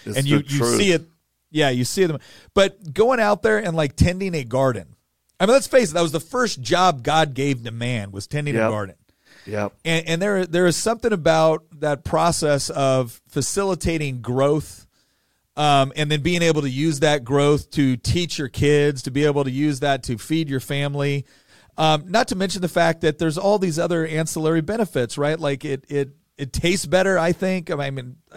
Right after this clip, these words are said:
Speaker 2: the
Speaker 1: Yeah.
Speaker 2: eggs from our chickens, I, I love 'em. And then, you know, we have one of my daughters, one of my daughters has an autoimmune disease.
Speaker 1: Yep.
Speaker 2: And, and so, like, we had to go through that whole process of figuring out, okay, which foods, and a lot of times it's, you know, it's this,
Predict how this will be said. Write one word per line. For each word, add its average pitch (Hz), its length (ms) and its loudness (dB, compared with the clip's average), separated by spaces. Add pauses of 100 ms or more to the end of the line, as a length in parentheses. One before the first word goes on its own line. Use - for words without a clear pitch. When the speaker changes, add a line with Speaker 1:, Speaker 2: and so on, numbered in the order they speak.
(120)
Speaker 2:
the 131 240 -6
Speaker 1:
Yeah. 110 200 0
Speaker 2:
eggs 165 180 0
from 165 140 -4
our 151 80 2
chickens, 156 420 -6
I, 131 120 0
I 131 120 -8
love 151 260 0
'em. 160 140 -4 (580)
And 214 120 0
then, 214 180 0 (260)
you 190 100 -2
know, 190 60 2
we 220 160 0
have 196 200 4
one 170 200 -2
of 190 80 -2
my 175 80 2
daughters, 170 600 0 (880)
one 165 140 2
of 190 60 2
my 185 80 4
daughters 160 280 2
has 156 180 0
an 156 80 -4
autoimmune 170 440 -2
disease. 120 500 -8 (560)
Speaker 1:
Yep. 110 160 -4
Speaker 2:
And, 170 240 0
and 165 180 -2
so, 170 460 2
like, 156 180 -2
we 196 120 0
had 202 120 2
to 165 40 2
go 156 160 4
through 160 140 -8
that 160 160 0
whole 170 120 2
process 202 520 -4
of 135 80 -6
figuring 165 360 -4
out, 170 180 2
okay, 151 200 0
which 151 300 -2
foods, 196 560 -2 (260)
and 156 120 0
a 156 40 2
lot 214 160 2
of 214 60 -2
times 175 300 -2
it's, 135 220 -10
you 170 80 -8
know, 165 60 -4
it's 151 140 -10
this, 143 180 -6